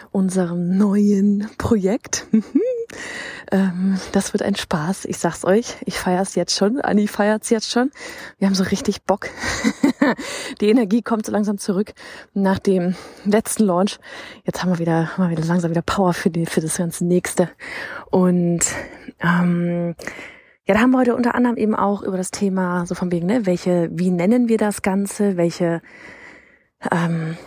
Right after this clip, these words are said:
ja, welche Headline bekommt das, welchen Titel bekommt das Ganze, welche Wort-, also falls du Kinder schreien hörst, ich bin in den Weinbergen, endlich mal wieder Weinberge und Podcast aufnehmen. <laughs> So, und auf jeden Fall haben wir halt uns überlegt, okay,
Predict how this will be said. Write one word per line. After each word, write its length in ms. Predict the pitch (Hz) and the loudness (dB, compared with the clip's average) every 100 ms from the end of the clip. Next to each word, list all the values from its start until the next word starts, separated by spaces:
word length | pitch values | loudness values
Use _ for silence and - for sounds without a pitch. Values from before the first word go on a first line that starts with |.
| - - - - - | -20 -20 -20 -6 -2
ja, 80 | 190 | 0
welche 180 | - | 0
Headline 520 | 185 - 220 233 220 208 | 0 2 2 2 2 2
bekommt 300 | 196 220 208 | 0 0 0
das, 100 | - | 0
welchen 240 | 175 185 | 0 0
Titel 380 | - 262 254 233 | 0 0 2 0
bekommt 420 | 208 - 214 208 | 0 0 0 0
das 160 | 202 - | -2 0
Ganze, 440 | 202 202 - 202 - - - - | 0 0 0 0 -2 -16 -16 -6
welche 340 | 175 190 208 170 | 0 2 2 4
Wort-, 260 | 185 220 | 2 2
also 280 | 175 170 165 - - - | 0 -2 -4 -6 -20 -8
falls 260 | - 175 | -4 -2
du 160 | 175 190 | -4 -6
Kinder 260 | - 175 | -4 -4
schreien 260 | 170 170 165 | -2 -4 -4
hörst, 200 | 165 - | -6 -10
ich 60 | - | -10
bin 100 | 165 | -6
in 60 | 165 | -6
den 120 | 156 | -4
Weinbergen, 480 | 156 160 160 170 233 - - - | -6 -4 -4 -4 -6 -8 -14 -4
endlich 320 | 233 - 339 | -2 0 0
mal 120 | 415 | 0
wieder 320 | 415 466 415 415 - - - - - - | 0 2 0 0 -8 -14 -14 -16 -14 -2
Weinberge 520 | 247 320 254 254 247 | 2 4 4 2 0
und 100 | 262 | 0
Podcast 480 | - 240 - 233 - | -2 -4 -4 -4 -6
aufnehmen. 440 | 185 208 196 208 - | -6 -2 -2 -2 -4
<laughs> 320 | 202 196 202 - - - - - | -2 -2 -4 -6 -16 -16 -18 -2
So, 260 | - 233 | 2 2
und 280 | - 240 247 | 4 2 2
auf 60 | - | 2
jeden 140 | 277 | 2
Fall 120 | 269 | 2
haben 120 | 226 247 | 2 2
wir 100 | 226 | 0
halt 140 | 226 | -2
uns 120 | 214 | -4
überlegt, 320 | 202 196 226 | -4 -2 -2
okay, 380 | 208 - 226 233 | -4 -2 0 0